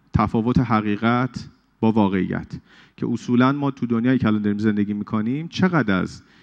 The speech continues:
اون برداشتایی که، پرسپشنی که از جهان پیرامونمون داریم مطابقت داره با اون چیزی که واقعاً داره اتفاق میفته.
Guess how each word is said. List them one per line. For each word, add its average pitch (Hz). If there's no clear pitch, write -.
اون 113
برداشتایی 107
که، 98
پرسپشنی 113
که 90
از 101
جهان 104
پیرامونمون 98
داریم 107
مطابقت 117
داره 151
با 143
اون 131
چیزی 156
که 175
واقعاً 135
داره 135
اتفاق 92
میفته. 92